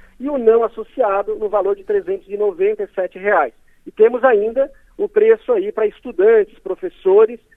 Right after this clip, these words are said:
e pessoas acima de sessenta anos, que é o valor aí de cento e setenta e oito reais com cinquenta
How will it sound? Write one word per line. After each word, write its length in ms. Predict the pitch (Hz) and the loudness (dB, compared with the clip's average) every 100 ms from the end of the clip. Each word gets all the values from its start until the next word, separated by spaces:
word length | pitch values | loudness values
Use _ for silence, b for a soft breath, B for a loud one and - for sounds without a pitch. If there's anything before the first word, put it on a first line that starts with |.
| - | -18
e 60 | 170 | -2
pessoas 540 | 240 208 - 220 233 | 0 2 4 4 4
acima 360 | 226 - 214 220 | 0 -6 -6 -6
de 120 | - | -6
sessenta 380 | 220 - 220 262 | -12 -8 -4 0
anos, 340 | 233 190 143 _ | 2 0 -2 _
que 80 | - | -10
é 40 | |
o 60 | 190 | -6
valor 340 | 196 180 202 202 | -4 -2 -2 -2
aí 240 | 175 202 _ _ _ | -6 -12 _ _ _
de 100 | 185 - - | -20 -18 2
cento 320 | 220 254 247 | 4 4 0
e 60 | 220 | -2
setenta 380 | 214 - 208 202 | -2 0 -2 0
e 40 | |
oito 240 | 190 185 175 | -2 -2 -4
reais 340 | 170 165 190 _ | -4 -2 -4 _
com 220 | 190 202 202 _ | -6 -6 -8 _
cinquenta 480 | 208 - 190 190 | -18 -8 -6 -6